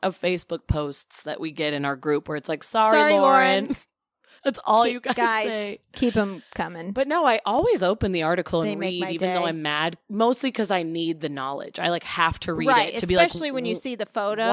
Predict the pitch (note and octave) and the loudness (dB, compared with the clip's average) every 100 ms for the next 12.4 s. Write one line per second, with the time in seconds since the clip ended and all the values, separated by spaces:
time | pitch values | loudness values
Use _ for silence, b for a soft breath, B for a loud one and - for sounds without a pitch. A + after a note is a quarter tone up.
0 | B3 A#3 A3 G#3 G3+ B3+ C#4 D4+ F#4+ G4 | 2 0 -2 0 0 0 2 4 6 6
1 | C4 A3 D4 D#4 - A3+ G3+ F3 A#3 - | 2 0 -2 -2 -4 -10 -8 -10 -10 -12
2 | B B B B - C#4+ D#4+ D#4 D#4 - | B B B B -8 -6 -6 -6 -6 -6
3 | C#4 - B3 C4+ - C#4 A3+ A#3+ A#3 B3 | -6 2 4 4 2 -2 -2 -4 -6 -4
4 | B3+ A3+ A3+ A#3 F#3 G#3 F#3 - F#3 F#3 | -6 -4 -4 -4 -4 -4 -4 -2 0 0
5 | - G3+ F#3+ F#3 G3+ G3 G3 F#3 F3 E3 | 0 -4 -2 -4 -4 -2 -2 -2 0 -2
6 | - F3+ D#3 D#3 F3 E3+ F3+ - A3 G3+ | -2 -2 -4 -4 0 0 -2 -4 -2 -2
7 | G3+ - F#3+ F3+ F3 E3 - D3+ D#3+ D3+ | -2 -4 -2 0 0 -2 -6 -6 -6 -4
8 | D#3+ F#3 G#3+ F4+ F#4+ F#4 F4 E4+ E4 C#4 | -4 -4 -2 0 0 2 2 2 2 2
9 | F#3 - B B - - C4 A#3+ A#3 F3+ | 0 -6 B B -6 0 0 2 -4 -6
10 | E3+ - G#3+ - F#3 E3 - - C#3 E3 | -10 -6 -4 -4 -6 -8 -10 -4 2 4
11 | G#3 G3+ A3+ A#3 G#3 G3+ G#3 G#3+ E4 F4+ | 4 4 4 2 0 2 2 2 0 -2
12 | - B3 C#3+ E3+ | -4 -6 -8 -12